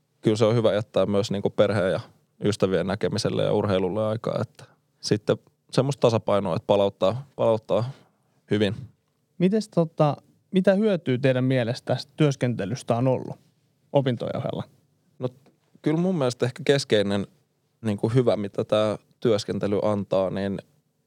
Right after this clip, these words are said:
Speaker 1: se antaa semmoista niinku käytännön näkemystä siihen akateemisuuden painoksi, ää, vastapainoksi siinä mielessä, että niinku välillä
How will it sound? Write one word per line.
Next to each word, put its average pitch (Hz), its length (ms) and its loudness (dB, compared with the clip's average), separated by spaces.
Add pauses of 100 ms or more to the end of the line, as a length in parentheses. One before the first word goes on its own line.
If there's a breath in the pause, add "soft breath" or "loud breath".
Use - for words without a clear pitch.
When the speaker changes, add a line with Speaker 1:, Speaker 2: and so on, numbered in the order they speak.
(100)
Speaker 1:
se 139 420 -2
antaa 139 320 0
semmoista 131 320 -4
niinku 127 180 -2
käytännön 107 520 0
näkemystä 104 600 -2 (180)
siihen 107 400 0 (160)
akateemisuuden 101 800 0
painoksi, 98 640 0 (480)
ää, 104 140 0
vastapainoksi 104 760 -2 (520 soft breath)
siinä 113 240 2
mielessä, 104 460 0
että 104 480 -2 (560)
niinku 101 280 -4 (260)
välillä 131 380 0